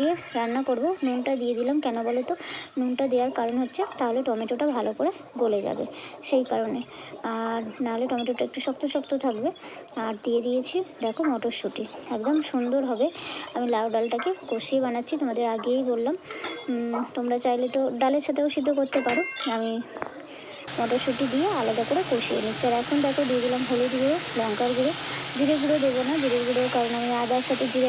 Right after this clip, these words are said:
একদম বেটে নিয়েছিলাম, সেই কারণে আমি জিরে গুঁড়োটা আর দিলাম না, তোমরা চাইলে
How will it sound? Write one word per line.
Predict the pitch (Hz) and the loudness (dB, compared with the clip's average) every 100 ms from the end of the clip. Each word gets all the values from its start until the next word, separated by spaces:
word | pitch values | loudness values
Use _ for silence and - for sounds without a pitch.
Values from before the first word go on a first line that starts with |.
| 247 | 4
একদম | 240 254 | 2 4
বেটে | 254 285 | 4 4
নিয়েছিলাম, | 285 285 269 311 392 - - - - | 4 2 2 2 0 -2 -6 -6 0
সেই | 262 240 | 2 4
কারণে | 247 254 311 | 4 4 2
আমি | 247 220 | 2 0
জিরে | 226 233 | 2 2
গুঁড়োটা | 233 240 311 | 4 2 4
আর | 285 214 | 2 2
দিলাম | 226 240 262 | 2 2 2
না, | 370 - | 0 0
তোমরা | 247 226 226 | 0 2 2
চাইলে | 233 226 | 2 4